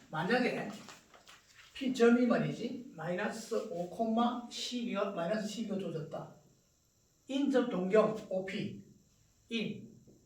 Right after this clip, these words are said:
오피을 일 대,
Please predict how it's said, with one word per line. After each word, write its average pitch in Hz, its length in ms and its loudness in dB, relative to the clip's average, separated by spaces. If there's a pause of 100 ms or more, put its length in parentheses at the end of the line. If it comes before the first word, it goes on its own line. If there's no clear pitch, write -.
(160)
오피을 190 600 -4 (2000)
일 202 240 -6
대, - 320 -6